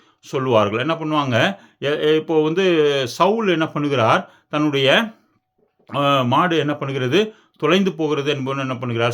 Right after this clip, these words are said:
சாமுவேலின் இடத்துல போய் என்ன பண்ணுகிறார்? கேட்கிறார். அப்ப சாமுவேல் சொல்லுகிறார், "நீ போ, நீ போகும்போது என்ன பண்ணும்? அது உனக்கு வந்து சேரும்" அப்படின்னு சொல்லி சொல்கிற ஒரு காரியத்தை நாம் பார்க்கிறோம். அது மாத்திரமல்ல,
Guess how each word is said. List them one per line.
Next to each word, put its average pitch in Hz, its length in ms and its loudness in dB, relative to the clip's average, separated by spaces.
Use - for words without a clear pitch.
சாமுவேலின் 160 520 0
இடத்துல 127 280 -6
போய் 135 100 -4
என்ன 123 140 -2
பண்ணுகிறார்? 120 520 2
கேட்கிறார். 131 420 0
அப்ப 123 180 -4
சாமுவேல் 151 340 0
சொல்லுகிறார், 127 380 -2
"நீ 131 100 -4
போ, 170 540 2
நீ - 80 -10
போகும்போது 165 460 0
என்ன 147 180 0
பண்ணும்? 143 220 -4
அது 131 100 -2
உனக்கு 127 480 -2
வந்து 135 220 -8
சேரும்" 135 400 0
அப்படின்னு 110 160 -2
சொல்லி 120 240 -4
சொல்கிற 120 360 -2
ஒரு 110 120 0
காரியத்தை 117 600 0
நாம் 123 240 -4
பார்க்கிறோம். 117 640 -2
அது 190 160 -2
மாத்திரமல்ல, 202 840 2